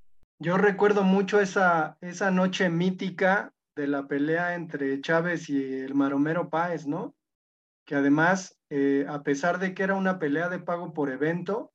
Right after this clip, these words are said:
creo que Televisa anunció que, pues, la pelea fue el sábado. Eh,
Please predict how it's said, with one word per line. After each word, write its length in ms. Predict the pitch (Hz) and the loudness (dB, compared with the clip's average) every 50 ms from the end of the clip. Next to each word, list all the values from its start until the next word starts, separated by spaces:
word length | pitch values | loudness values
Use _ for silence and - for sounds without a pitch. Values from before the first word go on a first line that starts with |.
| _ _ _ _ _ _ _ _ _ _ _ | _ _ _ _ _ _ _ _ _ _ _
creo 220 | - - 175 170 | -10 -8 -8 -4
que 140 | 170 220 208 | -2 -2 -2
Televisa 1000 | 185 - - 156 147 143 139 139 139 139 151 185 208 196 - - 220 226 - - | -2 -2 0 0 2 4 4 4 4 2 0 -2 -4 -4 -4 -4 -4 -4 -4 -4
anunció 720 | 156 147 143 143 139 143 139 139 - 175 185 208 208 190 | -2 -2 0 2 2 2 2 0 -2 -2 -2 -2 -2 -2
que, 400 | - 170 165 175 190 208 254 - - _ _ _ | -4 -4 -4 -2 -2 -4 -6 -8 -14 _ _ _
pues, 140 | _ _ - | _ _ -6
la 140 | 139 139 139 | -6 -6 -4
pelea 320 | - 139 139 147 156 156 | 0 0 2 2 2 2
fue 180 | 156 156 160 156 | 0 0 -2 -2
el 80 | 156 151 | -2 -2
sábado. 580 | - 170 170 165 170 165 160 180 196 226 - _ _ _ _ _ _ _ _ _ _ _ _ _ _ _ _ _ _ _ _ _ _ _ | -2 -2 -2 0 0 -2 -2 -4 -8 -10 -12 _ _ _ _ _ _ _ _ _ _ _ _ _ _ _ _ _ _ _ _ _ _ _
Eh, 640 | - 147 143 143 143 139 139 139 139 139 139 143 143 | -2 0 2 2 4 4 4 2 2 2 0 0 -2